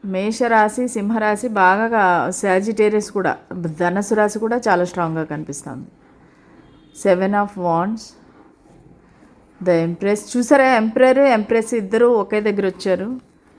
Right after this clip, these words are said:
అంటే ఎంత స్ట్రాంగ్ కనెక్షన్ మీది చూడండి. Queen of Wands, Ten of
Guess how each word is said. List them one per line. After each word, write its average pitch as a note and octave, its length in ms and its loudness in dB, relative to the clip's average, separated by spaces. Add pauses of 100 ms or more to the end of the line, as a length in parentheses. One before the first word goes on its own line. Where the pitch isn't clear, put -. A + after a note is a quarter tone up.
(240)
అంటే G#3 240 6
ఎంత G#3+ 300 2
స్ట్రాంగ్ A#3+ 580 4
కనెక్షన్ G#3+ 520 -4
మీది F3+ 200 -6 (120)
చూడండి. D#3+ 360 -6 (400)
Queen F#3+ 220 0
of G3 60 -2
Wands, F3+ 460 -4 (4000)
Ten G3+ 160 2
of G3 120 0